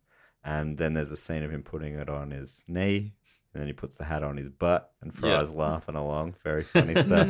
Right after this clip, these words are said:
Speaker 1: And eventually puts it on his head and says, "Oh, the head, of course, Eureka.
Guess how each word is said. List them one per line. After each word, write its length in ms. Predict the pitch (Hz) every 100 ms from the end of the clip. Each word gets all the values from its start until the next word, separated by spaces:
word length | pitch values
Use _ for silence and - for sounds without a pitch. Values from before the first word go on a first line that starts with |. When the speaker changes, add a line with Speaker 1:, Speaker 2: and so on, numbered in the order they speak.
| 190 139 - - - - -
Speaker 1:
And 120 | 101
eventually 360 | 101 117 107 95
puts 220 | 117 -
it 60 | 95
on 100 | 85
his 120 | 78
head 220 | 87 80
and 120 | 82
says, 400 | - 80 78 - _ _ _ - - -
"Oh, 580 | 143 185 185 139 80 - _
the 140 | - 160
head, 320 | 156 202 170
of 160 | 143 -
course, 440 | 185 220 180 131
Eureka. 680 | 175 185 233 226 165 101 73